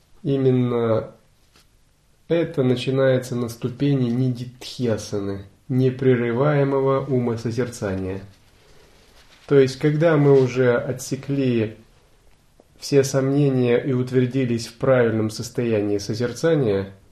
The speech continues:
Теперь нужно держаться его непрерывно всю жизнь без отвлечений вплоть до полной реализации.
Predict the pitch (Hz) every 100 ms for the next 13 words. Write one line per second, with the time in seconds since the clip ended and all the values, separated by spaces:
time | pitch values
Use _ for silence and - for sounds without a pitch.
0 | _ _ _ _ _ _ - 143 170 160
1 | 156 143 139 127 131 127 135 131 - 123
2 | 117 120 123 131 127 131 123 110 110 104
3 | 101 - - 127 123 151 143 123 117 123
4 | 120 113 - - 123 123 - 170 147 113
5 | 107 - 147 143 123 123 131 120 117 117
6 | 120 127 117 98 - 98 95